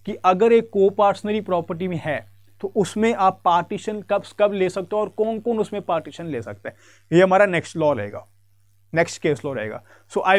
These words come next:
hope आपको ये आज का जो हमारा केस था आप अच्छे समझ आ चुके हैं। This is actually the law, सौ साल पुराना ये केस है, अभी तक यही हमारा लॉ चल रहा है कि अगर हम नाना जी से कोई प्रॉपर्टी आते हैं then you are the separate property or holder of that property,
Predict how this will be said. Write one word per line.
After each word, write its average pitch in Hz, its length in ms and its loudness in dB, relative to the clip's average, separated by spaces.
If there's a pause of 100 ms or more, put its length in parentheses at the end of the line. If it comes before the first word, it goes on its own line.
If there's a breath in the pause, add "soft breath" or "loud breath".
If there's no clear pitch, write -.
hope 240 200 6
आपको 190 340 4
ये 170 240 6
आज 196 240 4
का 202 140 2
जो 190 120 4
हमारा 180 240 2
केस 170 280 -2
था 196 40 0
आप 165 100 -4
अच्छे - 280 -4
समझ 180 240 0
आ 165 80 2
चुके 175 240 -4
हैं। 185 100 0
This 170 160 -4
is 208 200 0
actually 220 400 4
the 196 80 2
law, 170 160 6 (760 soft breath)
सौ 226 320 6
साल 196 380 4
पुराना 190 300 2
ये 185 160 4
केस 180 320 -4
है, 220 60 2 (100)
अभी 190 260 4
तक 240 240 2
यही 185 260 4
हमारा 190 240 4
लॉ 165 220 2
चल 165 180 -4
रहा 160 120 -2
है 190 60 0
कि 196 160 -6 (120)
अगर 202 180 2
हम 196 80 2
नाना 165 380 -2
जी 170 80 -6
से 208 120 -4
कोई 202 100 -2
प्रॉपर्टी 165 460 -2
आते 147 220 -2
हैं 202 120 -2 (280 soft breath)
then 175 160 2
you 185 200 4
are 170 100 2
the 190 120 -4
separate 165 380 -4
property 151 340 -6 (400)
or 151 160 2
holder 156 300 0
of 127 100 -10
that 127 140 -12
property, - 360 -14